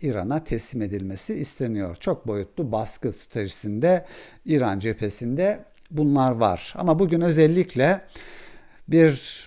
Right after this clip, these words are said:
başka boyutuyla Türkiye'nin yürüttüğü operasyonlar ve bu minvalde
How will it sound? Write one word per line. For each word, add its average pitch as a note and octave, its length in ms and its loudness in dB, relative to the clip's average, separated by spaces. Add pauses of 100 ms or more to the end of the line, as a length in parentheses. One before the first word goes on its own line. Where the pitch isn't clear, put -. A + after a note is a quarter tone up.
(160)
başka C#3+ 680 4
boyutuyla C3 640 2
Türkiye'nin A2 640 0
yürüttüğü A2+ 600 -2
operasyonlar A#2+ 1120 -4
ve C#3 340 -2
bu C#3+ 240 -2
minvalde A#2+ 800 0